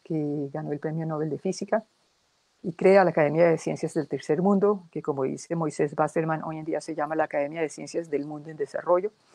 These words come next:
Y Alicia crea dentro de la Academia de Ciencias del Tercer Mundo, siendo ella de las pocas mujeres de la Academia de Ciencias de Colombia en ese momento, ella ayuda a crear la Academia de Ciencias para Mujeres del Tercer Mundo. La, la Academia de Ciencias del Tercer Mundo crea una par-,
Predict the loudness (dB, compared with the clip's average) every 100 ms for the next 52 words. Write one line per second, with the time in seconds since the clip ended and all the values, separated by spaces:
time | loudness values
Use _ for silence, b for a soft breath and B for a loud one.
0 | b b 4 6 6 4 2 6 6 6
1 | 2 0 0 -2 -2 0 0 -2 -6 -2
2 | -2 -4 -6 -2 0 0 -2 2 2 6
3 | 6 6 4 2 0 0 2 -2 -2 -4
4 | -4 -6 -6 -6 -6 -4 -6 -8 -4 -2
5 | 0 0 0 0 2 2 2 -2 -6 -6
6 | -2 -2 -2 -6 -8 b b b 2 4
7 | 6 4 4 4 2 2 0 0 0 0
8 | 0 2 0 -2 -6 -4 -2 0 0 -2
9 | -2 0 0 -2 -6 -12 -12 -10 -10 -10
10 | -14 -18 _ _ -16 -12 -8 -8 -8 -10
11 | -10 -8 -6 -2 -2 -4 -10 -6 -6 -6
12 | -6 -4 -2 -4 0 2 2 0 -4 -2
13 | -2